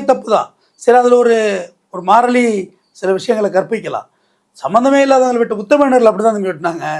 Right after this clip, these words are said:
யார் என்னெல்லாம் இல்ல, மார்க்கெட்டிங் பீப்புள்ஸ்லாம் வெட்டு வாங்கினாங்க. இங்க திண்டிவனத்துல பஸ்ஸுக்கு நின்னவங்க, போனவங்க, வந்தவங்க பாவம், இந்த சாமானிய மக்களை எல்லாம் பிடிச்சி வெட்டினாங்க. கடலூர்ல அப்படி தான் வெட்டினாங்க. யார் என்னெல்லாம் இல்ல.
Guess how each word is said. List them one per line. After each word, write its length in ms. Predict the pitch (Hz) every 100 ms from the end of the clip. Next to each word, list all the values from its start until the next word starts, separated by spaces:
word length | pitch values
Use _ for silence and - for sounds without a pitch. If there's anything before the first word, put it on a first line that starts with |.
| 127
யார் 320 | 110 147 262
என்னெல்லாம் 400 | 277 240 240 247 190
இல்ல, 120 | 143 _ _ _ -
மார்க்கெட்டிங் 440 | 190 214 214 226
பீப்புள்ஸ்லாம் 440 | 202 202 180 220 202
வெட்டு 160 | 160
வாங்கினாங்க. 320 | 151 135 113 - _ _ _ -
இங்க 100 | 180
திண்டிவனத்துல 560 | 156 185 240 254 208 240
பஸ்ஸுக்கு 420 | 185 175 233 190 202
நின்னவங்க, 360 | 202 202 185 180
போனவங்க, 440 | 170 185 180 165 160
வந்தவங்க 280 | 165 160 156
பாவம், 360 | 147 147 123 - _ _ _ _ -
இந்த 100 | 131
சாமானிய 420 | 123 165 190 185
மக்களை 200 | 170 147 156
எல்லாம் 140 | 151
பிடிச்சி 180 | 139 135
வெட்டினாங்க. 300 | 131 127 117
கடலூர்ல 460 | 147 208 214 208 180
அப்படி 140 | 160
தான் 160 | 151 135
வெட்டினாங்க. 340 | - 113 104 _ _ _ _ _ -
யார் 200 | 139 180
என்னெல்லாம் 400 | 175 160 143 123
இல்ல. 100 | 107